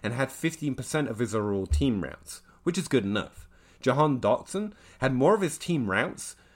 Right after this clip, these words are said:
it's eighteen percent, than he was targeted on his own routes, which is fifteen percent,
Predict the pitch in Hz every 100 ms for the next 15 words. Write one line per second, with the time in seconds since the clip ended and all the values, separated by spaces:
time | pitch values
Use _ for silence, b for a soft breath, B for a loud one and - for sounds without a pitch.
0 | b b _ - - 110 101 95 - -
1 | 87 87 b b - 123 117 107 - 120
2 | 113 123 113 104 107 101 101 98 135 147
3 | 147 - 101 120 101 - 151 101 87 -
4 | -